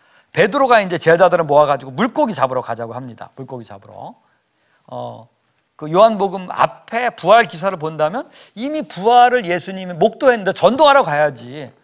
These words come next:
왜 여기 물고기 잡으러 가느냐. 아, 이렇게 좀 부활을 보고도, 어, 이렇게 온전한 신앙이 못 돼가지고, 어, 이렇게 좀, 어, 제자들의, 어, 제자들이 좀 타락했다, 이렇게 우리가 흔히 생각할 수가 있어요. 근데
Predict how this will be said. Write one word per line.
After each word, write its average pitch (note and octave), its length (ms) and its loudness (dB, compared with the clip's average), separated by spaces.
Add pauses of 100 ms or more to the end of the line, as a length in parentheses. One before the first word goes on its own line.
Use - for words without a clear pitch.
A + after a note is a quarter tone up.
(380)
왜 G3+ 140 -2
여기 F#3+ 100 -2
물고기 G#3+ 320 -4
잡으러 D#3+ 240 0
가느냐. A#2+ 540 -14 (360)
아, - 280 -20
이렇게 C#3 400 -8 (320)
좀 B2+ 280 -14 (440)
부활을 F#3+ 340 4
보고도, C#3+ 640 -8 (300)
어, A2 200 -12
이렇게 C3 320 -14 (280)
온전한 E3+ 360 0
신앙이 D3+ 260 -6
못 B2+ 160 -12
돼가지고, A#2+ 680 -10 (260)
어, G2 280 -20
이렇게 A#2+ 220 -18
좀, B2+ 260 -16 (340)
어, G2 320 -20 (260)
제자들의, C3+ 680 -4 (380)
어, G#2+ 100 -20
제자들이 C3+ 340 -8
좀 A#2 260 -16 (120)
타락했다, D3+ 540 -6
이렇게 F#3 200 -6
우리가 C3 360 -8 (200)
흔히 E3 160 -12
생각할 E3+ 300 -6
수가 A#2 180 -18
있어요. - 280 -20 (500)
근데 F#3 320 0